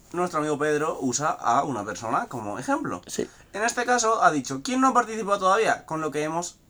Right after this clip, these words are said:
Speaker 1: ayudado activamente a que
Speaker 2: Sí, sí.
Speaker 1: participase Darío.
Speaker 2: Sí, o sea, Darío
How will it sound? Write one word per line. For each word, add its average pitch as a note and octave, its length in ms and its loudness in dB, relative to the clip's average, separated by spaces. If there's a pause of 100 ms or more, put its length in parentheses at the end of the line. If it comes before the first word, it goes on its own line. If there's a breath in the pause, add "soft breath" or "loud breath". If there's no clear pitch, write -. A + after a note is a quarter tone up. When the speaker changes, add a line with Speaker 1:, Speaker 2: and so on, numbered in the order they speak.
Speaker 1:
ayudado C3 520 2
activamente D#3 560 -2
a D#3 40 -2
que - 60 -2
Speaker 2:
Sí, A#3 80 8
sí. - 40 6
Speaker 1:
participase A#2 460 0
Darío. D#2+ 380 -8 (100)
Speaker 2:
Sí, - 180 8
o E3 80 10
sea, D#3 240 8
Darío D#3+ 540 10